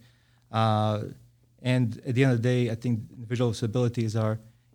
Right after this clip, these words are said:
in, in many areas of our community are really underrepresented.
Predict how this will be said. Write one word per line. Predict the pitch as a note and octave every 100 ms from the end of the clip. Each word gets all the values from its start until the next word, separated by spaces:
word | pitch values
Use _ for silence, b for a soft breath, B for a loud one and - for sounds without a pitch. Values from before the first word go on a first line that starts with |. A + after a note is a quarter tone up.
| -
in, | A#2 A2+
in | - B2 -
many | - B2+ B2 A#2+
areas | B2 A#2+ A2+
of | A2
our | A2
community | A2+ A#2 A2+ A#2
are | A2
really | A2 A2+ A2 A2 - -
underrepresented. | A#2 A#2 A2 G#2 G2 A2 G2+ A2+ A#2 A2+